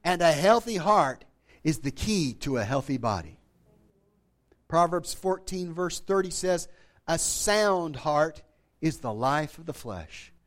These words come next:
That word there, sound, is the Hebrew word marpe. It means a curative or healing word. A sound or a healthy, healing heart is the life of the flesh.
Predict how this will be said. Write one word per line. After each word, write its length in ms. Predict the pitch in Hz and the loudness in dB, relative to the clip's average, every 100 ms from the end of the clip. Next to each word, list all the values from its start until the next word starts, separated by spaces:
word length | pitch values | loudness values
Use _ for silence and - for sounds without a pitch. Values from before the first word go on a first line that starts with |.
| _ | _
That 200 | 147 160 | 0 2
word 220 | 170 165 143 | 2 2 2
there, 320 | 165 160 156 - | 2 2 -2 -10
sound, 680 | - - 151 170 175 175 - | -6 0 0 0 -2 -6 -8
is 220 | - 156 143 | -2 -2 0
the 220 | 143 139 - | 0 -2 -6
Hebrew 360 | 190 180 151 | -6 -2 0
word 380 | 131 139 147 143 - _ | 0 2 0 -2 -14 _
marpe. 680 | 117 135 139 - 127 101 80 - _ _ - | -4 0 0 -2 -8 -8 -12 -20 _ _ -6
It 160 | 135 139 | -4 -2
means 280 | 139 135 - | -4 -4 -6
a 100 | 131 | -8
curative 760 | - - 170 123 117 101 - - _ - | -10 -6 -6 -6 -10 -10 -14 -20 _ -6
or 220 | 131 113 | -4 -4
healing 580 | - 165 143 110 90 78 | -6 -6 -6 -6 -8 -12
word. 400 | 110 107 90 78 - _ _ _ _ _ _ _ _ _ - | -8 -6 -6 -10 -20 _ _ _ _ _ _ _ _ _ -4
A 160 | 151 | -4
sound 880 | 139 - - 202 196 196 202 202 180 - | -4 -4 -2 0 2 2 0 -2 -8 -2
or 180 | 156 147 | 0 0
a 60 | |
healthy, 720 | 127 170 196 185 190 196 196 185 | 0 2 2 2 -2 -2 -2 -8
healing 680 | - - 196 202 180 185 180 - | -6 -2 2 2 2 0 -4 -8
heart 560 | - 185 147 - - - _ _ _ | 2 2 2 -2 -14 -16 _ _ _
is 140 | 147 143 | -10 -8
the 140 | 135 | -8
life 340 | 120 147 147 139 | -2 -2 -2 -6
of 60 | |
the 80 | 135 | -14
flesh. 600 | - 135 110 80 - - | -12 -8 -8 -10 -16 -18